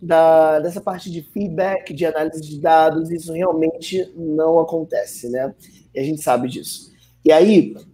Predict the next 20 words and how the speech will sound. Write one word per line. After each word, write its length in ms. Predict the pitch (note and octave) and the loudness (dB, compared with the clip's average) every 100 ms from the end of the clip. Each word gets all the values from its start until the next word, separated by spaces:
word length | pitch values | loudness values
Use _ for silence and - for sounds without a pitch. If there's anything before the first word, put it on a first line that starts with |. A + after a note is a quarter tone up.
| _ | _
é, 440 | D#3 D#3 D#3 D#3 D3 | 2 6 8 8 6
nas 200 | C#3+ D#3 | 2 0
informações 560 | F3+ F#3+ F3 F3 F#3+ | -2 -2 -2 -4 -8
que 80 | F#3 | -6
eu 60 | E3+ | -6
tenho 180 | D#3+ | -6
com 220 | D#3 F#3 G#3 | -4 -6 -6
professores, 720 | F#3+ D#3+ D3+ - E3+ D3 C#3+ | -6 -6 -8 -4 -2 -2 -6
eu 80 | D#3 | -6
vejo 220 | D#3+ E3+ | -6 -2
uma, 340 | D#3+ D3+ D3+ - | -2 -2 -4 -8
uma, 360 | C#3+ C#3 C#3+ - _ _ | -10 -10 -12 -14 _ _
uma 120 | C#3 | -6
preocupação 440 | F3+ - D#3+ F3 | -6 -4 -4 -2
muito 220 | F#3 G3+ E3+ | -4 -4 0
grande, 320 | D#3+ E3 E3 | 2 2 0
um 60 | |
medo 240 | D3+ F3 F3 | 2 2 2
muito 160 | E3 C#3 | -4 0
grande 400 | E3 E3 D3 | 2 2 0